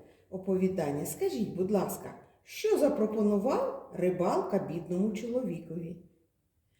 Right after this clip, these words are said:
Які ресурси потрібні для риболовлі? Я вам підкажу. Потрібна річка, потрібна вудка, лодка, сітка і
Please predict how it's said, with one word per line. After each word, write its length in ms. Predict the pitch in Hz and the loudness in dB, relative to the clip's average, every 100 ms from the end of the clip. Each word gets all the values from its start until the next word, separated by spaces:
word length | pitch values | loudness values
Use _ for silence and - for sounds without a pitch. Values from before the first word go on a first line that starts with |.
| _ _ _ | _ _ _
Які 500 | 165 170 208 208 381 | -8 6 6 8 8
ресурси 640 | 508 523 - 403 339 247 220 | 8 6 6 6 6 2 2
потрібні 1000 | 208 202 196 269 508 214 190 151 151 - | 2 2 2 2 0 2 0 0 -8 -16
для 340 | 143 151 180 262 | -14 0 2 2
риболовлі? 840 | 269 196 233 190 156 - 143 - - _ _ _ _ | 2 2 2 2 0 -4 -8 -12 -16 _ _ _ _
Я 300 | - 156 147 | -8 -4 -2
вам 380 | 214 403 226 - | 0 0 0 -6
підкажу. 640 | 131 - - 294 359 285 262 - - - - _ _ _ _ | -12 -12 -6 -6 -4 -4 -4 -6 -16 -20 -20 _ _ _ _
Потрібна 640 | 208 208 208 196 165 156 135 - | -2 0 2 2 2 -6 -8 -8
річка, 880 | 190 220 208 143 - - - 226 294 - - _ _ _ _ _ _ | -4 0 0 -2 -8 -12 -6 -6 -6 -12 -20 _ _ _ _ _ _
потрібна 680 | 196 196 196 185 180 165 151 139 | -8 -2 -2 -2 -2 -4 -6 -10
вудка, 540 | 143 196 320 - 156 | -8 -6 -6 -6 -2
лодка, 1040 | 147 147 151 214 359 415 - - - - - _ _ | 0 0 0 0 0 -2 -4 -8 -8 -8 -16 _ _
сітка 1300 | - - 160 165 208 302 453 440 - 165 131 - - - _ _ _ _ _ | -8 -6 -4 -2 2 6 6 4 -2 -6 -6 -10 -18 -20 _ _ _ _ _
і 460 | 233 294 480 - | 0 0 0 -4